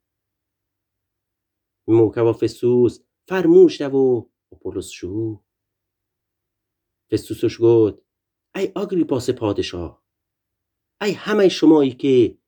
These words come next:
اکو حضور تو ه. همه قوم یهود چه تک اورشلیم و چه اکا از این مردا که ددای حد ما شکایت شو کرده و کالوکیلشون رو بسته که این آدما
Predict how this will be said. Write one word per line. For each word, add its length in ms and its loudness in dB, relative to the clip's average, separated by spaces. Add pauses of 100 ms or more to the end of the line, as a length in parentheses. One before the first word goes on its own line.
(140)
اکو 180 -12
حضور 440 -4
تو 80 -12
ه. 300 -12 (1800)
همه 280 0
قوم 340 4
یهود 680 4 (180)
چه 120 -4
تک 180 -4 (140)
اورشلیم 540 0
و 60 2
چه 200 -2
اکا 600 -2 (300)
از 140 -2
این 100 4
مردا 340 0
که 140 -6
ددای 640 2 (280)
حد 160 0
ما 160 4
شکایت 580 0
شو 120 -4
کرده 340 -2
و 380 2 (320)
کالوکیلشون 720 -2
رو 160 4
بسته 300 -2
که 480 0 (340)
این 200 0
آدما 720 2